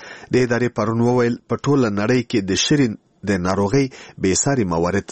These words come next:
ثبت شوي دي. د ملګرو ملتونو د دې اړوندې ادارې په خبرپاڼه کې راغلي چې اوس مهال په اوکراین، ګرجستان، قزاقستان، قرغیزستان او همداراز د افریقا او جنوب ختیځې آسیا په څو هیوادونو کې دا ناروغي په بې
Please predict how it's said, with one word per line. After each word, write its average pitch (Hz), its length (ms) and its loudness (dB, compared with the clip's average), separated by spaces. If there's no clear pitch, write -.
ثبت - 280 -4
شوي 123 200 2
دي. 117 120 0
د - 20 0
ملګرو 131 360 0
ملتونو 117 460 2
د 104 180 0
دې 120 80 2
اړوندې 113 340 0
ادارې 104 300 0
په - 120 -10
خبرپاڼه 101 460 -2
کې - 200 -6
راغلي 127 280 2
چې 131 140 0
اوس 127 140 0
مهال 127 240 0
په 107 140 0
اوکراین، 127 380 0
ګرجستان، 110 580 -2
قزاقستان، 123 640 -2
قرغیزستان 120 720 -2
او 110 160 2
همداراز 113 420 0
د 120 120 4
افریقا 135 380 -2
او 120 80 2
جنوب 107 360 -2
ختیځې 120 460 0
آسیا 95 200 0
په - 140 -6
څو 104 220 0
هیوادونو 101 420 2
کې 135 180 0
دا 135 100 0
ناروغي 98 500 0
په - 160 -4
بې 85 100 0